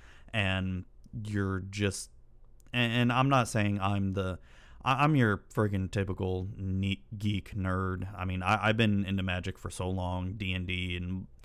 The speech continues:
all that kind of stuff, but, and there was a long time where I wasn't very, uh, social, right? Um, I mean, this podcast has definitely helped, and even playing Magic has definitely helped, and,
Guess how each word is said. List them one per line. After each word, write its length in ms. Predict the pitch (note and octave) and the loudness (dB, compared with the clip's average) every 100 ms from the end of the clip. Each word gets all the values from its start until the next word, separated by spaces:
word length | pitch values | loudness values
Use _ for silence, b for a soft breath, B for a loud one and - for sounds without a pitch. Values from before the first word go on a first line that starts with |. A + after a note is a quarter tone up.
| B B B | B B B
all 160 | A2 G2+ | -2 0
that 140 | F#2+ | 0
kind 180 | - G2+ | -2 -2
of 80 | F#2 | -2
stuff, 280 | - G2 F#2+ | -2 -2 -2
but, 240 | G#2 G2 - - B B B | -2 -2 -4 -18 B B B
and 360 | A2+ G#2+ G#2+ | 4 6 4
there 140 | A#2 A2 | 4 4
was 220 | G#2 A2 | 4 4
a 80 | A2+ | 4
long 440 | G#2 G2+ G#2 G2+ | 4 4 2 0
time 440 | - F#2+ F#2+ F#2+ F#2 | -2 0 0 -2 -2
where 300 | F#2+ F#2+ F2+ | -2 -2 -4
I 160 | F2+ | -4
wasn't 640 | F2+ F#2+ F#2+ G2+ G#2+ F#2+ - - b b b - | -4 -2 0 0 0 -2 -6 -20 b b b -8
very, 540 | G#2+ G2 F#2+ F#2+ F#2 | -2 0 0 0 -2
uh, 180 | F2+ F2 | -4 -4
social, 540 | - B2 A2 - F2+ - - - - - | 2 4 4 -2 -10 -12 -20 -20 -20 -10
right? 280 | A2+ F#2+ G2 - b b - | -4 -2 -4 -10 b b -4
Um, 380 | F#2 E2+ F2 G#2 | -2 -2 -2 2
I 80 | |
mean, 140 | G#2+ G2+ | 4 4
this 160 | A2 | 2
podcast 480 | - G2+ G2 G2+ G2 | 2 2 2 0 -2
has 140 | F#2+ G2 | -4 -2
definitely 580 | G2+ G2 - G2 F#2 | -2 -2 -2 -4 -4
helped, 400 | F2+ F#2 F2+ - | -4 -4 -4 -6
and 140 | F#2+ G2+ | -6 -2
even 340 | B2 A2 G2 | 0 2 0
playing 340 | - G#2+ G2+ F#2 | -2 -2 -2 -2
Magic 460 | F#2 F#2+ G2 F#2+ | -2 -2 -2 -4
has 160 | G2 F#2 | -4 -4
definitely 500 | F2+ F2 F#2 F2+ F2+ | -6 -6 -6 -6 -6
helped, 380 | F#2+ F2+ - G2 | -6 -8 -8 -10
and, 220 | F2+ | -10